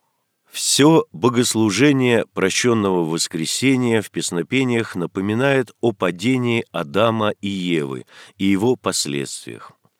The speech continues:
Утрата первозданного совершенства и бессмертия, изгнание из рая. Причём это выражается от первого лица, показывая,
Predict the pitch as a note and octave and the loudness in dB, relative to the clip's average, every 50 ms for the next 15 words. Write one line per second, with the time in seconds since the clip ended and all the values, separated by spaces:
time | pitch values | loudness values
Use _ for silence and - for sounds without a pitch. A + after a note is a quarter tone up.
0 | _ _ _ _ _ _ _ _ _ - - _ _ _ _ - F#2+ - - A2+ | _ _ _ _ _ _ _ _ _ -20 -20 _ _ _ _ -10 -6 -2 2 2
1 | B2 C#3+ C3+ - B2+ A#2 A2+ - - - E2 E2 D2+ D#2 D#2 C2 C2 D2+ F#2+ G#2 | 4 4 4 4 2 2 2 0 -2 -4 -2 -2 0 0 -2 -2 -2 0 0 0
2 | G2+ F#2+ F#2 F2 E2+ E2+ D#2+ D#2 D2+ - - - - - D#2 C2+ C2 A#1 - - | 0 0 -2 -2 -2 -2 -2 -2 -4 -6 -8 -8 -10 -8 -8 -8 -8 -8 -8 -6
3 | G#2 A2 G#2+ - - - F#2 F2+ F2 - - E2+ D#2+ D#2+ D#2+ - - C#2+ C#2+ C2+ | -6 -6 -6 -6 -8 -8 -8 -8 -8 -8 -10 -12 -10 -8 -8 -6 -6 -6 -8 -8
4 | B1+ A#1 - - - - - - _ _ _ _ _ - D#2+ D#2 C#2+ - - D#2+ | -8 -10 -12 -16 -18 -20 -20 -20 _ _ _ _ _ -10 -8 -6 -6 -6 -4 -2
5 | D#2+ F2+ G2 G2+ G2+ F#2+ F2+ F2+ F2 - _ - F2 D2+ - C#2+ C2 C2+ B1+ B1 | -2 0 0 0 -2 -2 -4 -6 -8 -10 _ -10 -8 -8 -8 -8 -6 -6 -6 -6
6 | A#1 A1 G#1+ - _ _ _ _ _ _ _ _ _ - - - - - _ - | -8 -10 -14 -18 _ _ _ _ _ _ _ _ _ -20 -20 -20 -20 -20 _ -4
7 | - F#2 F#2+ - C3 C3+ C#3 C3 - _ _ _ - A#2+ B2 A2 - G#2+ G2 F#2+ | -2 0 2 4 4 4 4 4 0 _ _ _ -2 -2 0 2 2 0 2 2
8 | F#2+ F2+ F2+ F2 E2+ A#2+ C3 B2+ B2 A#2 G#2 - - A2 A2 - - - F2 - | 2 2 2 0 0 0 0 2 0 0 -2 -2 0 0 0 0 0 -4 -6 -6
9 | - - A2 A#2+ A#2+ A2 G#2+ G#2 G#2 G2 G2 G#2 G#2 - - - G2+ F#2 D#2 - | -6 -2 0 2 2 4 4 4 2 2 2 0 -4 -4 -4 -2 -2 -2 -4 -4
10 | - - - F#2 G2+ G#2+ F#2+ F#2+ G2 F#2+ F#2+ F#2 F2+ | -8 -8 -6 -4 -4 -4 -4 -4 -4 -4 -4 -4 -6